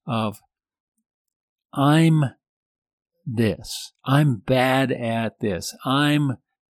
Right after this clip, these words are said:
X, Y, or Z, fill in the blank. I'm a bad learner. I'm whatever." And that, again, will expose the underlying belief. Because once we see that,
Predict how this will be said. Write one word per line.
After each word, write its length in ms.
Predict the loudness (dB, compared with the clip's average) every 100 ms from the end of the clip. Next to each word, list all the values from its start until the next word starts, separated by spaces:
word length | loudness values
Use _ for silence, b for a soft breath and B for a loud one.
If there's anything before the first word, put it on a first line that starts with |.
| _ -4
X, 320 | 0 0 2
Y, 140 | 2 2
or 180 | 2
Z, 300 | 0 0 0
fill 260 | -2 0 2
in 100 | 2
the 80 | 2
blank. 420 | 0 0 -2 -8 _ _ _ _ _ _ _ _ _
I'm 240 | -2 0 0
a 80 | -2
bad 640 | -2 -2 0 0 0 -2
learner. 640 | -2 -2 0 -2 -6 -16 _ _ _ _ _
I'm 680 | -4 0 0 0 0 -2 -6 _ _ _ _ _ _
whatever." 540 | _ -4 -2 -4 -6 -6
And 240 | 2 4 4
that, 320 | 2 0 -4
again, 380 | -4 0 0 2
will 240 | 0 0
expose 540 | -2 -4 -2 -2 -2 -4
the 100 | -4
underlying 580 | -4 -6 -6 -8 -8
belief. 640 | -8 -6 -2 -2 -4 -10 _ _ _ _ _ _ _ _ _ _
Because 360 | -4 -4 -4
once 340 | 0 0 0 0
we 140 | -2
see 340 | -2 -2 0 0
that, 340 | 0 -2 -6